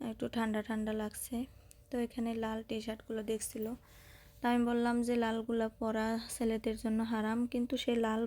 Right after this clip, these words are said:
পরে, তার কাছে লাল টাল এগুলা ভালো লাগে। আর এগুলা মেয়েদের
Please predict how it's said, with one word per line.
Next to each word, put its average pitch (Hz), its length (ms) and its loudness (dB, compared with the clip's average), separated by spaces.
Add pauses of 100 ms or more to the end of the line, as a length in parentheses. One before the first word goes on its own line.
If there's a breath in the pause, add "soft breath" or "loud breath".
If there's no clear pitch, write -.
পরে, 220 380 2 (720 soft breath)
তার 226 200 0
কাছে 233 280 -2 (720 loud breath)
লাল 214 520 2
টাল 214 400 0
এগুলা 220 340 0
ভালো 220 240 2
লাগে। 220 340 0 (960 loud breath)
আর 226 180 0
এগুলা 220 340 2
মেয়েদের 214 500 2